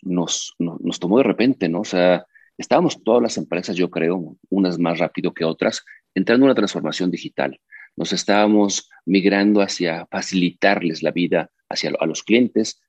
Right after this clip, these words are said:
y a tus distribuidores. Pero esta pandemia, cuando llegó y nos dijeron,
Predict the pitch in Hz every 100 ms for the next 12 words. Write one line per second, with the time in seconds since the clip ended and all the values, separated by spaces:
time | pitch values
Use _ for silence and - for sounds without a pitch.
0 | _ 65 87 78 78 76 69 73 76 73
1 | - - - - _ - 107 151 - 120
2 | 107 117 120 120 - 85 85 82 82 95
3 | 98 92 82 82 90 87 87 76